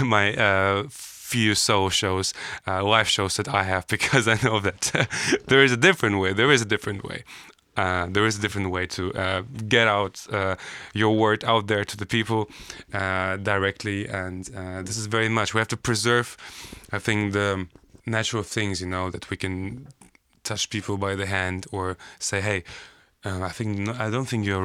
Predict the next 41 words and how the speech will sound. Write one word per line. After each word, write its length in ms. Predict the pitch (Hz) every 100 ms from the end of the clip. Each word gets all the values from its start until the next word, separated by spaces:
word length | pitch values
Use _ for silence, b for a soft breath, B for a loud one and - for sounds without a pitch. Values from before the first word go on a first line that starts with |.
| 101
right. 140 | 98 -
Um, 340 | 98 90 82 _ B B B _
uh, 160 | 98 90
come 240 | - 104
over 300 | 104 92 90
and 160 | 101 90
we, 300 | 90 90 90 131
we 120 | 98
talk 260 | 95 104 104
about 280 | 95 110
it," 120 | 110 104
you 80 |
know. 260 | 107 107 113 B B B _
And 560 | 98 98 104 120 117 120
you 120 | 110
listen 260 | 104 104 107
to 80 | 104
some 140 | 101
music 260 | 107 107 92
together, 560 | 110 113 113 120 110
uh, 60 | -
you 120 | 117
go 260 | 104 113 117
to 260 | - 117
a 40 | 117 143 151 _ _
party, 360 | 113 104 98 92
you 80 | 98
make 320 | 104 120 117
some 160 | - 101
music 200 | 95 -
together. 340 | 104 98 104
It's 100 | 117
just, 300 | - - - _
you 100 | -
know, 100 | 151
mutual 380 | 120 143 151 143
support, 500 | - 123 - 139 -
mutual 240 | 127 139 117
healing, 480 | 104 147 113 98
you 80 | 98
know. 220 | 107 123